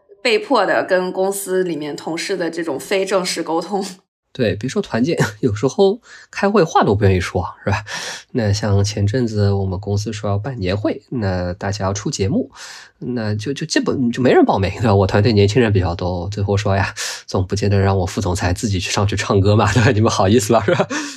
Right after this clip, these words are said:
Speaker 1: 那您觉得社恐有哪些劣势？会，会给职业发展造成什么影响吗？
Speaker 2: 呃，我觉得其实取决于你干什么。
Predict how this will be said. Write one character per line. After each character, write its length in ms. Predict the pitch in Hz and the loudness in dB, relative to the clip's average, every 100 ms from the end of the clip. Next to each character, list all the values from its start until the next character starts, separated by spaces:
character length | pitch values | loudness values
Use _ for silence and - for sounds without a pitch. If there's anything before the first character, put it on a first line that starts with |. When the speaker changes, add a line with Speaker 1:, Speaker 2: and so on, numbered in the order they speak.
| - _ _ | -18 _ _
Speaker 1:
那 140 | 269 277 | -8 -8
您 200 | - 247 | -6 -6
觉 160 | 269 254 | -2 2
得 220 | 269 262 - _ _ _ _ _ | 2 0 -10 _ _ _ _ _
社 260 | - 320 285 | -6 -2 -2
恐 520 | 240 180 127 107 - _ - | -2 -6 -6 -10 -14 _ -2
有 220 | 185 160 | -2 0
哪 180 | 175 127 | -2 -4
些 560 | - 202 196 190 - - _ | -2 2 2 2 -4 -20 _
劣 200 | - 247 | -6 -4
势？ 320 | 208 - 180 165 | -4 -4 -6 -4
会， 260 | 226 190 | -2 -4
会 180 | - 170 | -2 -4
给 200 | 175 160 | -2 -2
职 160 | - 180 | -2 -2
业 100 | 208 | 0
发 160 | 214 | 0
展 160 | 196 185 | 0 -2
造 180 | 202 190 | -2 -2
成 220 | 196 170 | -4 -8
什 100 | 170 | -6
么 140 | 160 | -4
影 180 | 131 151 | -4 -6
响 240 | 185 - | -6 -8
吗？ 200 | - - - _ _ _ _ _ _ | -10 -16 -18 _ _ _ _ _ _
Speaker 2:
呃， 160 | 147 117 | -2 -2
我 280 | 101 117 104 | -2 0 2
觉 100 | 127 | 2
得 80 | |
其 160 | 240 269 | 2 -2
实 80 | 302 _ _ _ _ | -4 _ _ _ _
取 180 | - - | -10 0
决 120 | 113 220 | 4 4
于 60 | |
你 40 | - - | 2 0
干 260 | 233 359 - | 0 2 2
什 160 | 82 | 0
么。 100 | - | -6